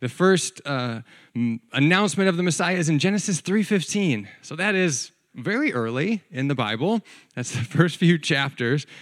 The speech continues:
So the people of Israel have been waiting for the Messiah to come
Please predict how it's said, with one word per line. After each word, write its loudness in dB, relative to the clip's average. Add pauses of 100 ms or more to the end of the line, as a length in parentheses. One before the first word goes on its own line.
(100)
So 2
the 4
people 4
of 2
Israel 4
have 0
been 0
waiting 0
for -6
the -2
Messiah -2 (360)
to -4
come 0